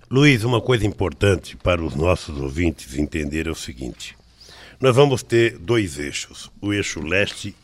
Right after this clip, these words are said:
e o eixo norte. O eixo leste ele vai integrar a barragem de Itaparica, no Rio São Francisco, com os rios Paraíba, no estado da Paraíba,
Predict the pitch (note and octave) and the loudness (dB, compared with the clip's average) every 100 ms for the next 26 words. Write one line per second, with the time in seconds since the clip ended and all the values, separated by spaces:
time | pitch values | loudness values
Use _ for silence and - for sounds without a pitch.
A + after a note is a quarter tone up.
0 | - G2 E2+ D#2+ - B1 G1+ - - - | -8 -4 -4 -4 -8 -10 -12 -16 -20 -20
1 | _ _ _ - - - C#3+ D3 A#2+ G#2 | _ _ _ -20 -16 0 2 2 0 2
2 | B2 - A2 G2+ A2+ A#2 - G2+ C2+ D#2+ | 2 2 -2 0 0 -2 -4 -6 -4 -4
3 | D2+ D2 D2+ E2+ D#2+ G#2 G#2 E2+ D2+ - | -4 -6 -6 -8 -2 -2 -2 -8 -10 -10
4 | F2 D2 D2+ E2 - E2+ - - - - | -8 -8 -6 -8 -8 -10 -12 -20 -20 -8
5 | E2+ D#2 F2+ - D#2 - C2+ - G2 - | -6 -4 -4 -4 -10 -10 -14 -6 -6 -6
6 | - - G2 C#2 E2+ - - F#2 E2 F2 | -8 -2 -2 -2 -6 -6 -4 -2 0 -2
7 | F#2 G2+ - - - - F2+ - F2 D2 | -2 -4 -6 -20 -10 -6 -6 -2 -4 -4
8 | D2 D#2+ C#2 E2+ F2+ F2 | -6 -6 -4 -4 -4 -6